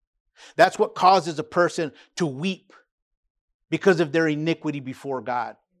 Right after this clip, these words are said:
When people sin, right? Does, does God forgive us? "Oh, I fornicated last night. Oh, well, God will forgive me."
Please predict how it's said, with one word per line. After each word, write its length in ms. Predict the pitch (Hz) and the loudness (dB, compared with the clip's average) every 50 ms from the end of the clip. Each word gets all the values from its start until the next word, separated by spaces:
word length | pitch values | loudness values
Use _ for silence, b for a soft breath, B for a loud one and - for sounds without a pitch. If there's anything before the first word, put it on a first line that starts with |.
| _ _ _ _ _ _ _ _ _ _ _ _ _ _ | _ _ _ _ _ _ _ _ _ _ _ _ _ _
When 140 | - 180 165 | -4 -4 -2
people 380 | - 196 214 - - 165 147 | 0 0 -2 0 -2 -4 -6
sin, 540 | - - - - 196 190 175 156 131 110 - _ _ _ _ _ _ _ _ - | -6 -4 -2 0 0 0 0 -2 -6 -8 -12 _ _ _ _ _ _ _ _ 0
right? 260 | 143 165 185 185 b b b b b b 147 | 4 4 4 4 b b b b b b -4
Does, 180 | 143 170 143 131 | -2 -2 -2 -2
does 220 | 135 165 160 156 | 0 -2 0 4
God 260 | - 190 196 202 196 | 4 6 6 6 4
forgive 500 | - 185 160 143 120 117 202 220 214 170 180 | 0 -4 -6 -4 2 4 4 6 6 4 2
us? 160 | 165 156 - | 0 2 4
"Oh, 400 | 208 233 247 240 226 214 208 180 | 4 6 6 6 4 4 2 2
I 80 | 165 | 0
fornicated 760 | 156 - - 208 233 226 202 - - - 214 226 208 185 170 156 | -2 2 2 2 4 2 0 -2 0 4 4 4 4 2 -2 -6
last 280 | 170 180 175 165 - - | -4 -2 -2 -4 -6 -8
night. 300 | 175 185 202 196 196 147 | -6 -6 -4 -4 -4 -6
Oh, 140 | 131 170 180 | -8 -8 -6
well, 240 | 165 170 185 175 160 | -6 -4 -4 -4 -4
God 240 | 151 165 170 175 165 | -2 -2 -2 -2 -2
will 60 | 156 | -4
forgive 440 | - - 147 131 123 180 180 156 147 | -8 -12 -14 -6 -4 -4 -4 -4 -8
me." 200 | 135 120 117 | -14 -16 -16